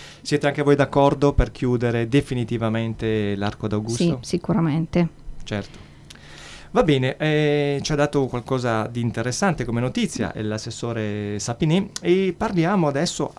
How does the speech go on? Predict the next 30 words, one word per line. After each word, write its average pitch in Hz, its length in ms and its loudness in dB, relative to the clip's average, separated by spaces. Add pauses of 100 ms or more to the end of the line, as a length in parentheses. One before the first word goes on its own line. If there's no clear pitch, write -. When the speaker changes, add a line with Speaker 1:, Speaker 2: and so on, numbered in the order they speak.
(160)
Speaker 1:
ha 120 120 -6
parlato 127 380 -4
anche 120 240 -2
prima 113 320 0
di 120 280 -4
mercato 107 600 -4
coperto, 175 840 2
Speaker 2:
Mhm. 196 80 -2
Speaker 1:
è 202 60 0
una 135 220 -2
struttura - 520 -6
importante 117 760 0
per 98 140 -10
la 98 120 -4
città, 180 420 -2 (260)
chiaramente 120 520 0
avrebbe 104 260 -4
bisogno 107 380 -2
di 101 100 -6
grandi 107 340 -4
interventi, 175 680 -2
però 165 460 0 (120)
bisogna 151 380 0
andare 139 240 0
avanti. 107 440 -2
Che 160 120 -2
cosa 180 240 4
ha 147 60 4
pensato, 110 460 -2
assessore? - 680 -6